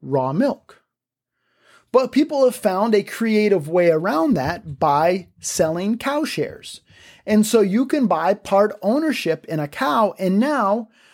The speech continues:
what you are doing is not buying raw milk, but you are paying the farmer to care for your animal. And as a result of that, you are receiving some of the things that your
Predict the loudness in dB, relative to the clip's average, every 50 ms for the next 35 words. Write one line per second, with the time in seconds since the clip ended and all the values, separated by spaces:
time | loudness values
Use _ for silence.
0 | _ _ _ 0 0 0 0 2 -2 -2 2 2 2 2 2 0 0 0 2 2
1 | 0 0 0 -2 -2 -2 -2 -2 -2 -2 -2 -2 -4 -6 -8 -10 -12 -4 -2 -2
2 | 0 0 2 2 2 2 2 0 0 0 0 -2 -4 -4 -4 -2 0 0 2 0
3 | 0 0 0 2 2 2 0 -2 -6 -12 -20 _ _ _ _ _ _ _ _ _
4 | _ 2 2 2 4 2 2 4 4 4 4 4 2 0 -4 -6 -4 -4 -2 -2
5 | -2 -2 0 0 0 0 0 0 2 2 2 2 2 0 -2 -2 -2 -4 -8 -6
6 | -2 0 2 2 2 2 2 0 2 2 0 -2 -2 -2 -2 -2 0 0 0 0
7 | 0 0 -2 -2 -4 -4 -2 0 2 2 2 2 0 -2 -2 0 -2 0 2 0
8 | 0 0 -2 -4 -2 -2 -4 -2 -4 -6 -6 -4 -6 -6 -6 -10 _ _ _ -20
9 | -20 -20 -20 -20 _ -2 0 2 4 4 4 4 2 2 0 0 0 -2 -4 0
10 | 2 2 2 4 2 0 0 0 -2 -2 -6 -8 _ _ _ _ _ _ _ _
11 | _ _ _ _ _ _ _ _ _ _ _ _ _ _ _ -4 0 2 2 2
12 | 2 2 0 -2 -2 0 0 2 2 4 4 2 0 0 0 -2 -2 0 0 2
13 | 4 2 2 0